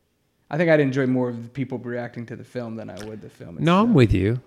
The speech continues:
Speaker 2: I'm with you. I mean, I, again, that's another example of, like, a musical, cultural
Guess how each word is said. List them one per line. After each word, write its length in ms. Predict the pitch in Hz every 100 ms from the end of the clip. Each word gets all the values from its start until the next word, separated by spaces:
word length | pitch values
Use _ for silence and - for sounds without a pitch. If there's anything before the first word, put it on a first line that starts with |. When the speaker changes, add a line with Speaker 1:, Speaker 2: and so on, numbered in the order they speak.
| -
Speaker 2:
I'm 120 | 143
with 140 | 139 113
you. 80 | 123
I 60 |
mean, 160 | 185 175
I, 100 | 143
again, 440 | 127 135 120 208
that's 200 | 104 120
another 240 | 127 117 107
example 500 | 92 90 110 107 98
of, 100 | 90
like, 220 | 87 85
a 260 | 82 80 - _ _ _ _ _ _ _ _ -
musical, 640 | 101 101 95 104 95 90
cultural 760 | - - 104 - 101 92 87